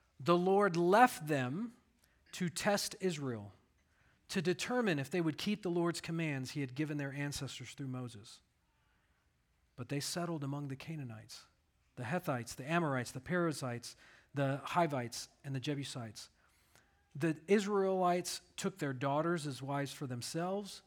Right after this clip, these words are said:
They gave their own daughters to their sons and worshiped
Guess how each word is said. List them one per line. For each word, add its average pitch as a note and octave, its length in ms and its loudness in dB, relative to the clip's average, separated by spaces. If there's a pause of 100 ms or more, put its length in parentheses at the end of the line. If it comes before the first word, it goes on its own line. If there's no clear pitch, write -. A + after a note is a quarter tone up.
(100)
They C#3+ 120 -4
gave C#3 200 2
their B2 280 -4
own F#3+ 300 4
daughters F#3 460 4
to D3+ 100 -6
their A#2 160 -4
sons F#3 580 -4 (400)
and C3 340 -2
worshiped D3+ 600 -2